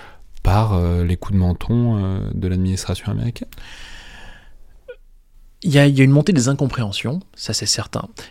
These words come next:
Speaker 2: Est-ce qu'il y a pour autant une montée des tensions ? Il faut peut-être pas exagérer, en tout cas pas jusqu'à ce point-là. C'est-à-dire que,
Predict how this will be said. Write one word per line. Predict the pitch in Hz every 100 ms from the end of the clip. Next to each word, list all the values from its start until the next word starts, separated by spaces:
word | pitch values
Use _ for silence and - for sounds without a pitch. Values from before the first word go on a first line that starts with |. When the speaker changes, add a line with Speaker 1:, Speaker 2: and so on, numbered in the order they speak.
| -
Speaker 2:
Est-ce | 131
qu'il | 175
y |
a |
pour | 165 135
autant | 135 156
une |
montée | 127 120 139
des | 113
tensions ? | - - 135 - - 143 185 196 - - -
Il | -
faut | - 135 131 123
peut-être | 143 139 -
pas | - 135
exagérer, | 117 113 120 117 113
en | 123
tout | -
cas | 117
pas | 110
jusqu'à | 107 104 110
ce | -
point-là. | - 98 - - - - -
C'est-à-dire | - 139 131 165 -
que, | - 135 123